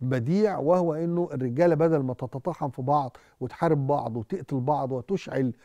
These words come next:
هذه القرية حربا ونارا، يلا نحل المشكل بإن إحنا نروقهم، ندخلهم حالة من البهجة، حالة من الصفاء، ونبعدهم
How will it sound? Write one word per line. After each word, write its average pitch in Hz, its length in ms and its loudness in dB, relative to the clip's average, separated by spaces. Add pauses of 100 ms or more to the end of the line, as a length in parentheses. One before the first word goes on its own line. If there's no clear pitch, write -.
(160)
هذه 147 320 -2
القرية 143 520 -2 (320)
حربا 147 560 0
ونارا، 185 580 2 (300)
يلا 175 260 2
نحل 180 320 -2
المشكل 151 460 -2
بإن 127 340 -4
إحنا 151 380 -6 (480)
نروقهم، 127 1000 0
ندخلهم 139 640 -4
حالة 160 340 -2 (320)
من 131 200 0
البهجة، 123 680 0 (340)
حالة 156 340 0
من 143 200 0
الصفاء، 139 640 -2
ونبعدهم 165 920 2